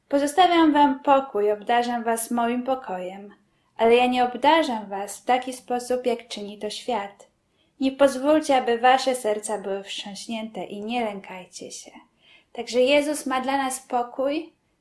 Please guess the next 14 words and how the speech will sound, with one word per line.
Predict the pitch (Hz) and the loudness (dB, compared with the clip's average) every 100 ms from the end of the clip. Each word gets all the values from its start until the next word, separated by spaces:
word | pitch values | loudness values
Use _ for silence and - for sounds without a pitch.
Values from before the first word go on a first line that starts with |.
| _ | _
taki, | - 262 262 - 254 | -2 0 0 -8 -10
którego | - 262 240 247 | -4 -2 0 -2
nie | 247 247 | -2 -2
może | 254 262 262 | -2 -2 -2
zaoferować | 247 220 214 220 208 208 208 | -2 -4 -4 -4 -4 -4 -10
nam | - 202 | -12 -12
świat. | - - 226 196 - _ _ _ _ _ _ | -10 -8 -8 -10 -16 _ _ _ _ _ _
I | 254 | -12
przyjmując | - 277 285 339 339 330 | -4 2 4 4 2 0
ten | 285 254 | -4 -4
pokój | 262 254 277 | -6 -4 -4
do | 254 | -4
naszego | 247 247 247 247 | -6 -6 -6 -6
serca, | 240 214 214 214 247 254 | -6 -6 -6 -6 -4 -4